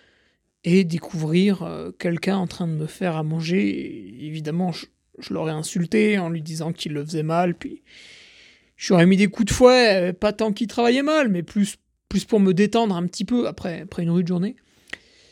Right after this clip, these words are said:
Mais, euh, ben, voilà, une époque est révolue, page est tournée.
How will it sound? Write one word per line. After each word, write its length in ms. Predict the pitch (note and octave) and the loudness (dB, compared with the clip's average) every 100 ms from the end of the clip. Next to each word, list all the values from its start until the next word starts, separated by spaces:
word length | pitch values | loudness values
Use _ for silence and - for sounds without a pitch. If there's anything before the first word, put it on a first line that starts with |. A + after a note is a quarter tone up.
| _ _ | _ _
Mais, 300 | D#3+ F3+ G3 | 2 6 6
euh, 180 | F#3 D#3 | 4 0
ben, 280 | D3 D3+ D3 | -2 -4 -4
voilà, 500 | D3+ D3 A#2 B2+ C3 | -2 -2 -4 -10 -12
une 880 | B2 B2 - - - - _ - F3 | -14 -16 -20 -20 -20 -20 _ -10 -8
époque 420 | E3 F3+ F3+ - | -4 -2 -2 -2
est 40 | E3+ | -2
révolue, 840 | E3 D#3+ E3+ D3+ E3 F3+ F3+ - - - - - _ | 0 2 0 0 0 -2 -2 -8 -14 -20 -20 -20 _
page 300 | - D3+ D3+ | -8 -6 -6
est 80 | D3+ | -8
tournée. 680 | - D#3 C#3+ C#3+ F3 F#3+ G3+ | -8 -8 -6 -8 -10 -10 -12